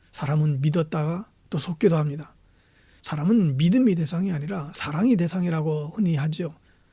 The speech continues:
사람은 믿어주는 거예요. 애들을 키우면서 애들이 거짓말을 부모에게 하곤 합니다. 아이들이 거짓말을 할 때 거짓말을 하지 말라고 가르치죠.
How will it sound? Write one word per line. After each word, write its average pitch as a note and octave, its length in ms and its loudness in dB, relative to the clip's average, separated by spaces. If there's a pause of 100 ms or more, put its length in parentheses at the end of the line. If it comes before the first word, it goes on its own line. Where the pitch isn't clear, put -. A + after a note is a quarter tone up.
(120)
사람은 E3 680 -2
믿어주는 G#3 480 2
거예요. D#3 260 -6 (1400)
애들을 D#3 320 2
키우면서 D3+ 640 -2 (420)
애들이 D3 380 0
거짓말을 D3 720 -4 (180)
부모에게 C#3 840 -4
하곤 D#3+ 280 -6
합니다. C#3+ 380 -8 (880)
아이들이 D#3 380 2
거짓말을 D3+ 520 0
할 C#3+ 120 -4
때 F3 260 -8 (440)
거짓말을 D3+ 520 2
하지 D#3+ 240 -4
말라고 D3+ 480 -2
가르치죠. - 960 -4